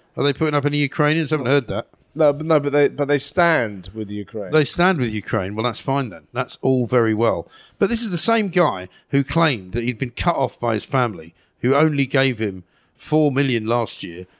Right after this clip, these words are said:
Speaker 1: and gave him a trust fund of thirty million. I mean, most people's definition of being cut off is not fucking that, is it?
Speaker 2: Well, he wasn't cut off. He made that up.
Speaker 1: Of course he did.
Speaker 2: It's an outrageous, um, and
Speaker 1: Absolute twenty-four
Speaker 2: and, and that's why
Speaker 1: carat
Speaker 2: when he
Speaker 1: cunt.
Speaker 2: came for this, uh, reunion meeting
Speaker 1: Mm.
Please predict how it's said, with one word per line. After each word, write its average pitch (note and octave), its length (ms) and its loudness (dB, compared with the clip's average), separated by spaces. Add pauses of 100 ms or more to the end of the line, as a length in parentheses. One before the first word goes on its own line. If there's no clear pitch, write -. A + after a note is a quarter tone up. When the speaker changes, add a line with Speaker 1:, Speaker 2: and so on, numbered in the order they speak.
(120)
Speaker 1:
and A2+ 220 -4
gave B2 200 0
him A#2 80 -6
a A2+ 40 -4
trust - 320 -2
fund A#2 160 -2
of G#2+ 80 -6
thirty C3+ 340 0
million. E2 280 -14 (260)
I C3 60 -4
mean, C#3+ 160 2
most E3+ 180 0
people's C#3+ 220 -2
definition B2 360 -4
of G2+ 40 -10
being G#2+ 140 -6
cut C3 220 0
off A2+ 280 0
is G#2 120 -4
not A#2+ 180 -2
fucking G#2 340 -4
that, G#2 220 -4 (200)
is A#2+ 120 -2
it? F#2 80 -6
Speaker 2:
Well, E3+ 200 6
he D3+ 60 6
wasn't E3 320 2
cut A#2 200 -2
off. G2 200 -6
He A2 80 -4
made A2 260 -2
that A2+ 160 0
up. C3+ 300 0 (300)
Speaker 1:
Of - 80 -18
course - 160 4
he E3 80 2
did. A2+ 140 2
Speaker 2:
It's G2 100 -6
an A#2 120 2
outrageous, B2+ 960 0 (120)
um, A2+ 720 0
and B2 120 -2
Speaker 1:
Absolute A#2 580 0 (120)
twenty-four C#3+ 720 0
Speaker 2:
and, - 100 -10
and C3+ 80 0
that's B2 200 2
why D3 80 6
Speaker 1:
carat C3 100 4
Speaker 2:
when C3+ 120 4
he C3 60 2
Speaker 1:
cunt. - 60 -8
Speaker 2:
came C3+ 260 0
for B2 200 -4
this, A#2 340 -2
uh, A#2+ 240 4
reunion A#2+ 840 0
meeting A2 500 -4
Speaker 1:
Mm. A2+ 320 -6